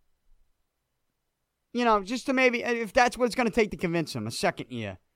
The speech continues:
Small money." Why not? Would it hurt? Would it hurt? You know,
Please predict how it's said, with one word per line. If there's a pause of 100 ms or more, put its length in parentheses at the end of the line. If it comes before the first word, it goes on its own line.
(140)
Small
money." (1400)
Why
not? (560)
Would
it
hurt? (1300)
Would
it
hurt? (120)
You
know,